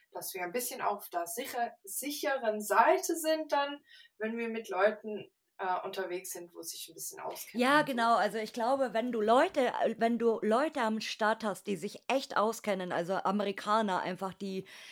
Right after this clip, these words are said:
Speaker 2: ähm, vielleicht auch jedes Wochenende irgendwo urbexen und die Spots kennen und die Gegenden kennen, weil ich wollte jetzt zum Beispiel nicht, ähm, irgendwo nachts in, in Detroit oder in, in Baltimore oder so in irgendein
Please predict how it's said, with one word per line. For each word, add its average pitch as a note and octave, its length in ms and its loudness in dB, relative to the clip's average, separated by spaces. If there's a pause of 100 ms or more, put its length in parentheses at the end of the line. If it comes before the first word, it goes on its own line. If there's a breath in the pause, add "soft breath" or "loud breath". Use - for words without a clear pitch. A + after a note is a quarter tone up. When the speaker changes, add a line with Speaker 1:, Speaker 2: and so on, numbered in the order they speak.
(160 loud breath)
Speaker 2:
ähm, F#3 540 0
vielleicht A3 420 2
auch A3 220 6
jedes A#3 340 0
Wochenende G3 520 0
irgendwo F#3+ 440 0
urbexen G3 600 0
und F3 180 -6
die G#3 80 -6
Spots - 460 -4
kennen F#3+ 420 -4
und G#3+ 160 -4
die B3+ 140 -2
Gegenden G3+ 580 0
kennen, G3+ 380 -2
weil F3+ 160 0
ich - 140 -12
wollte A3+ 280 2
jetzt F#3 320 -2
zum G3 140 -4
Beispiel G3+ 360 0
nicht, A3 440 0 (580 loud breath)
ähm, G3+ 400 4
irgendwo A3+ 420 2
nachts G3+ 560 0
in, G3+ 260 0
in G3+ 280 -2
Detroit G3 840 2
oder G3 340 2
in, G3 280 2
in F#3 340 -2
Baltimore A#3 680 4
oder G#3+ 220 4
so A#3 100 0
in G#3+ 120 2
irgendein G#3 680 -2